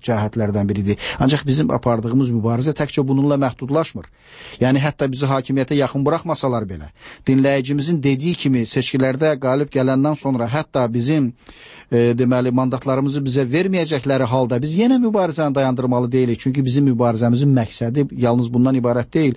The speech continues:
Biz Azərbaycan cəmiyyətinin demokratik olması uğrunda mübarizə aparırıq və hesab edirəm ki, Azərbaycan cəmiyyətinin demokratiyaya keçid üçün, e, kifayət qədər real imkanları olan bir cəmiyyətdir. Azərbaycan vətəndaşı, e,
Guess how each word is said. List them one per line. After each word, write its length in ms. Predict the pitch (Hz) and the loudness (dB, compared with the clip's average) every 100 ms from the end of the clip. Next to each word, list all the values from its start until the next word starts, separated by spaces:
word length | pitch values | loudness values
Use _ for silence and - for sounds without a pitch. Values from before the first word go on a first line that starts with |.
| - - - | -6 -16 -2
Biz 180 | 170 185 | 0 2
Azərbaycan 520 | 160 127 123 127 151 131 | 2 0 2 0 0 0
cəmiyyətinin 640 | 123 117 117 110 147 165 | 2 2 2 0 0 0
demokratik 460 | 127 117 120 127 160 | 2 0 0 -2 0
olması 360 | 131 123 120 139 | 0 0 0 0
uğrunda 260 | 123 120 | 2 2
mübarizə 400 | 123 120 117 135 | 2 2 0 -2
aparırıq 400 | 120 113 117 180 | -2 -4 -4 -2
və 80 | 185 | 0
hesab 300 | 160 185 175 | 0 -2 -2
edirəm 160 | 165 - | -2 -2
ki, 80 | 180 | -2
Azərbaycan 480 | 156 147 143 160 156 | -2 -2 -2 -2 0
cəmiyyətinin 600 | 143 139 131 151 165 156 | 2 2 0 0 -2 0
demokratiyaya 560 | 139 139 165 147 151 | 0 0 -2 0 -2
keçid 500 | 135 - 139 160 156 - | 0 -2 0 -2 -2 -2
üçün, 380 | 156 - 170 170 - - - - | -2 2 2 0 -4 -16 -10 -2
e, 100 | 123 | -2
kifayət 340 | - 151 143 | 0 -2 0
qədər 240 | 151 147 131 | -2 0 0
real 320 | 135 170 175 | 0 0 0
imkanları 460 | 139 123 120 113 | -4 -4 -2 0
olan 240 | 113 113 110 | 0 0 -2
bir 60 | |
cəmiyyətdir. 760 | 107 117 113 113 107 - 139 190 - - - | -2 0 0 0 -2 -2 -2 -2 -6 -16 -4
Azərbaycan 500 | 135 156 160 180 185 | -2 0 0 -2 0
vətəndaşı, 600 | 160 156 147 147 139 175 | 0 -2 -2 -2 -2 0
e, 320 | 185 - 143 | 0 0 -2